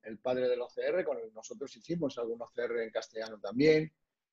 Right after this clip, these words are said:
Eh, o sea, reconocimiento óptico de caracteres, que hoy por hoy ya es una cosa que, bueno, que ponemos el teléfono por ahí de-, delante de una lata de conservas y nos dice lo que es.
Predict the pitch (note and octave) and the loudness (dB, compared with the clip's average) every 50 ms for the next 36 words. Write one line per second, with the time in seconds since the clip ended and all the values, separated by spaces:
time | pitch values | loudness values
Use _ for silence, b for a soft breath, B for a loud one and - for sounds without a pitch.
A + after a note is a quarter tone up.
0 | _ _ _ _ - A2 A2 G#2+ G#2+ G#2 G2+ - C3 A2+ G#2 G#2 G2 G#2 G2+ G2+ | _ _ _ _ -4 0 0 0 0 0 -2 0 0 0 2 2 0 0 -2 0
1 | - A2 A#2 A#2+ A2+ G#2+ A#2+ A#2+ G#2+ A#2+ A2 A2+ A2+ A2 G#2 G#2+ G#2 G#2 G#2 G2 | 0 2 4 4 4 4 4 4 4 4 4 4 4 4 4 4 2 2 4 6
2 | C#3+ D#3 E3 F3 D#3 - - A2 A2 A2+ A2 A2 A2+ A#2 C3 B2+ A#2+ A#2 A#2 A2+ | 8 8 8 8 6 2 2 2 2 4 4 6 8 8 8 8 8 6 4 4
3 | - A#2 A2 A2 G#2+ G#2+ A#2+ - A#2+ A2 A2 G#2 - G#2+ G#2 G#2 G#2 G#2 - _ | 2 0 2 2 2 2 0 0 0 0 0 0 0 0 0 0 0 0 -4 _
4 | _ _ _ _ _ - - E3+ A3+ G#3+ F3 C#3 A2+ A#2 A2+ A#2 A#2 A#2+ - C3+ | _ _ _ _ _ 2 6 8 8 8 8 6 6 4 4 4 4 2 2 2
5 | A2+ G#2 A#2 A#2+ B2+ - C3 B2 A2+ G#2+ A#2+ A#2+ B2+ B2 B2 A#2+ A#2 A2+ G#2+ G#2+ | 2 4 4 4 4 2 2 0 2 4 6 6 8 8 8 6 6 4 0 2
6 | A2+ A2+ A#2 A#2+ A2 A#2+ A#2 A#2+ A#2 A#2 A2+ A2+ A#2 A#2 A2+ A#2 A#2 G#2+ A#2 A2+ | 2 2 4 4 4 4 4 4 2 2 2 2 2 2 4 4 2 2 2 0
7 | A2 - - C3 B2+ A#2+ B2 A#2+ A2 G#2+ G#2+ A2 A#2 - - A#2 A2 G#2 A2 C3 | 0 0 2 2 4 4 2 0 0 0 0 0 0 0 0 0 2 4 6 8
8 | F3 F#3 - - | 8 8 8 4